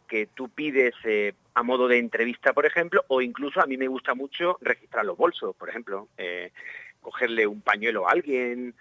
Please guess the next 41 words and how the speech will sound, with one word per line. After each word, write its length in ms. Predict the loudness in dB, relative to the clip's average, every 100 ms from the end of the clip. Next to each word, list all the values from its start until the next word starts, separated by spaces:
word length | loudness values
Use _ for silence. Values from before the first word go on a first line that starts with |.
| -20 -20 -20 -8
eh, 360 | -4 -4 -6 -10 -14
y 100 | -20 _
todo, 360 | 4 6 4 4
todo 220 | 4 6
lo 80 | 6
que 100 | 4
sea 160 | 4 2
susceptible 840 | 2 0 0 0 -2 -2 2 2
de 280 | 4 2 2 _
crear 260 | -4 4 4
una 140 | 4 -2
historia 380 | -2 2 2 2
que 100 | 0
al 60 |
fin 120 | -2
y 20 | -2
al 100 | 2
cabo, 300 | 2 0 -4 _ -20 _ _
desde 1080 | -18 -8 -10 -10 _ -4 -2 -4 -6 -8
un 280 | -8 -8 -4
boli 400 | 4 4 4 -6 _ -20 -20 -20 _
a 600 | 2 4 2 2 2 0
una 320 | -2 0 0
tormenta, 580 | 2 -2 0 -2 0 -2
un 140 | -2 2
rayo, 260 | 4 4
una 140 | -2 -2
ventana 360 | -2 0 -2
que 120 | -2
se 100 | -6
rompe, 300 | -4 -4 -2
todo 400 | -4 0 0 2
es, 500 | 4 4 4 2 0 -4 -6
eh, 380 | -4 -2 -4 -6
una 260 | -8 -6 -6
semillita, 640 | -6 -12 -12 -14 -6 -4
o 100 | -4
todo 220 | -6 -8 -6
puede 180 | -6
ser 160 | -4 -6
una 160 | -6